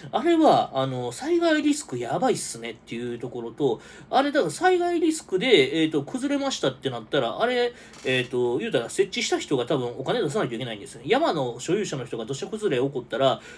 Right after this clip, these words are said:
あれ確か山の所有者が、あの、一定なんかしないといけないっていうところがあったりもするんで、あの、なんていうんですかね。えー、そこら辺のね、リスク丸かぶりっていうのは超やばいと思うんですよ。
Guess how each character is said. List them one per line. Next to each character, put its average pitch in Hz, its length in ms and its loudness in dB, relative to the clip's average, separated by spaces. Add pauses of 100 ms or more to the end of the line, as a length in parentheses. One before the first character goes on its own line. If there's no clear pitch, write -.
(160)
あ 240 100 2
れ 262 60 -4
確 269 160 -4
か - 60 0
山 269 200 0
の 311 120 -2
所 277 140 0
有 269 120 4
者 - 160 0
が、 113 220 0
あ 120 40 -8
の、 120 100 -8
一 180 120 -8
定 185 240 2
な 135 100 0
ん 135 40 -2
か 135 100 -6
し - 120 -8
な 165 80 0
い 110 60 -2
と 113 60 -8
い 110 40 -6
け 123 80 -6
な 113 80 -4
い 110 40 -6
っ 113 40 -12
て 117 80 -12
い 113 40 -10
う - 20 -16
と 120 80 -10
こ 120 100 -8
ろ 117 80 -4
が 113 160 -4
あ 113 40 -10
っ - 20 -12
た - 140 -6
り 117 80 -6
も 117 80 -14
す - 120 -10
る 160 120 -6
ん 123 80 -12
で、 143 220 0 (720)
あ 135 160 2
の、 127 240 -6 (1080)
な 131 180 -4
ん 143 40 -4
て 139 80 -4
い - 40 -2
う - 40 -10
ん 117 40 -12
で 117 60 -16
す - 140 -12
か 117 40 -12
ね。 117 180 -18 (320)
え 117 220 -4
ー、 123 40 -8
そ - 140 -6
こ 359 120 0
ら 370 100 2
辺 330 180 0
の 311 120 -2
ね、 170 180 2
リ 196 180 0
ス - 140 -6
ク 135 160 -2
丸 135 400 0
か 277 140 2
ぶ 285 100 0
り 277 80 -2
っ - 20 -10
て - 120 -2
い - 0 -
う - 20 2
の 123 60 -4
は - 80 -10
超 302 180 4
や 143 140 6
ば 131 100 2
い 110 60 -2
と 120 80 -6
思 117 80 -12
う 110 40 -12
ん 101 40 -14
で 95 60 -14
す - 100 -14
よ。 95 120 -12